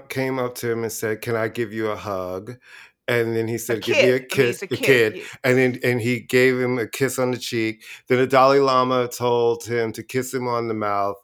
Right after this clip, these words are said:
Speaker 1: And then he didn't. You can see the kid seemed kinda awkward. Then he told him to suck his tongue.
Speaker 2: All right, you, you do know that sticking out your tongue is, is a different, has a completely different cultural context in, in Tibetan. It, it, it's
Speaker 1: Yes,
Speaker 2: not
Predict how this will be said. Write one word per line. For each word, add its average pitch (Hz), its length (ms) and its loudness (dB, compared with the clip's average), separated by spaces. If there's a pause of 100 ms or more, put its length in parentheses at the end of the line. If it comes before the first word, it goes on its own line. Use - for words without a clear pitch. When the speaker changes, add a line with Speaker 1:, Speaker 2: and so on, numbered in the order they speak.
(100)
Speaker 1:
And 107 420 -6
then 107 520 -2
he 107 160 -8
didn't. 123 400 -2
You 117 100 -10
can 135 100 -10
see 180 100 -4
the 160 100 -4
kid 147 260 -4
seemed 127 280 -8
kinda 117 280 0
awkward. 113 380 -2
Then 110 100 -4
he 110 100 -4
told 113 260 -4
him 110 160 -4
to 104 80 -10
suck - 340 -8
his 95 160 -12
tongue. - 360 -12 (800)
Speaker 2:
All 220 80 6
right, 185 220 0
you, 233 120 -2
you 226 240 -6
do 302 200 -8
know 277 180 -2
that 226 180 -4
sticking 226 380 -10
out 170 160 -4
your 196 120 -8
tongue 175 480 -6 (120)
is, 180 240 -4 (140)
is 180 260 -6
a 180 60 -2
different, 196 420 -4
has 170 140 -6
a 160 80 -8
completely 214 540 -12
different 180 480 -8 (180)
cultural 170 640 -6 (160)
context 160 640 -2 (460)
in, 160 260 -6
in 160 240 -10
Tibetan. 151 500 -6 (220)
It, 160 240 -8
it, 180 180 -6
it's 131 280 -6
Speaker 1:
Yes, 180 120 8
Speaker 2:
not 175 220 4